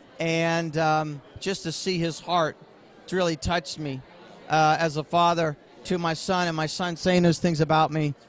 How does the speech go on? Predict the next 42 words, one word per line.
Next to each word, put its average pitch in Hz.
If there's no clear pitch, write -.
Um, 160
and 190
then 226
that 208
they 226
would 208
take 208
and 185
edit 226
a 190
video 185
and 170
take 240
the 175
sacrifice 196
and 175
the 160
time 208
to -
edit 226
a 214
video 190
and 190
honor 220
me. 196
I, 175
I, 214
did, 208
I 196
was 190
overwhelmed. 165
I 165
haven't 208
been 180
honored 180
like 156
that, 165
and 165
I 170
was 175
just 175
like, 175